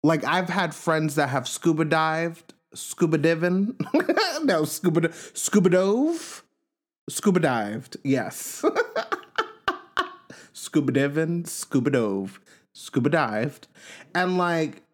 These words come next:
although that is, I, I'm curious about scuba diving, I also don't need to see what's under me because I'm the person that gets in the ocean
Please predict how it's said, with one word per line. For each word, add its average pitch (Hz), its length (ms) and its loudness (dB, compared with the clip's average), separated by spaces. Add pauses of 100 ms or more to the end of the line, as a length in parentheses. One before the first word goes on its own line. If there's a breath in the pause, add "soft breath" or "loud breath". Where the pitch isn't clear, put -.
(260)
although 196 920 2
that 170 540 0 (260)
is, 156 460 0 (600)
I, 175 180 0
I'm 190 140 2
curious 175 600 2
about 127 300 0
scuba 127 260 0
diving, 117 440 -2 (300 loud breath)
I 180 100 0
also 190 400 0
don't 143 300 -2
need 160 260 2
to 147 100 0
see 131 600 0 (200 loud breath)
what's 139 400 0
under 175 320 2
me 104 220 -2
because 127 400 -2
I'm 160 260 0
the 156 80 0
person 139 460 -2
that 123 180 -2
gets 123 240 -4
in 123 80 2
the 120 120 0
ocean 117 440 -2